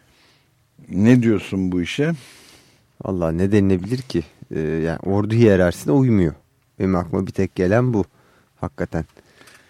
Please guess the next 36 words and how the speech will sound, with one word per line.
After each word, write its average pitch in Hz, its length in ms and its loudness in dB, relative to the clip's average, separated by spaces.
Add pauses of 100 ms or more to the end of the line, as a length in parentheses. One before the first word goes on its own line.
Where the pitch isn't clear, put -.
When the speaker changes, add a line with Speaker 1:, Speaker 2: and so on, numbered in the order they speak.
(100)
Speaker 2:
Ee, 87 80 -6
yani 82 300 -2
olması 104 420 0
gereken 104 460 0
general 98 460 4 (120)
dedi 101 280 -2
mi 95 100 0
olması 120 640 2 (140)
diye 95 180 -2
biliyorum 85 420 -2
ben. 139 140 -2 (300)
Speaker 1:
Peki 110 280 0
kozmik 113 580 0
hiyerarşiye 92 720 0
uygun 95 360 -2
mu? 127 220 0
Yıldızlar 101 640 -4
Speaker 2:
İşte 90 120 -4
o 90 80 -6
Speaker 1:
arasında - 200 -8
Speaker 2:
kozmolojik 101 560 0
Speaker 1:
takım 110 180 -2
Speaker 2:
durumu 120 220 6
çözmek 107 380 4
Speaker 1:
yıldızlar, 101 180 0
Speaker 2:
çok 98 80 -8
kolay 123 360 0
değil. 123 200 2 (160)
<laughs> - 140 -10
Speaker 1:
takım 113 420 0
yıldızlar 101 560 -2
arasında 98 460 -4
bir 95 60 -6
hiyerarşi 95 600 -6
var 85 180 -8
mı? 120 240 -4